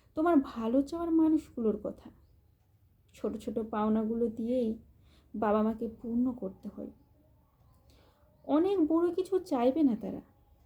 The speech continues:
একটা গোলাপ নিয়ে এসে মা বাবার হাতেই দিও, বলো তোমার জন্য এটা, বা যে খাবারটা খেতে ভালোবাসে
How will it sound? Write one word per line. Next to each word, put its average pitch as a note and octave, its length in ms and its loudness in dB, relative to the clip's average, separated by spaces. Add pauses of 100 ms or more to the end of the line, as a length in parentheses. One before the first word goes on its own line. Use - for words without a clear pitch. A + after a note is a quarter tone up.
(320)
একটা G#3+ 240 -6
গোলাপ G#3+ 460 -2
নিয়ে A#3 320 -2
এসে A3 380 -4 (480)
মা C4 220 2
বাবার C#4 260 2
হাতেই C4+ 480 0
দিও, D4 280 -2 (680)
বলো E4 220 0
তোমার A3 420 0
জন্য G3 300 -2
এটা, - 240 -6 (800)
বা C4 340 2
যে A3 340 -2
খাবারটা A3 600 -6
খেতে C4 320 -4
ভালোবাসে C4 760 -2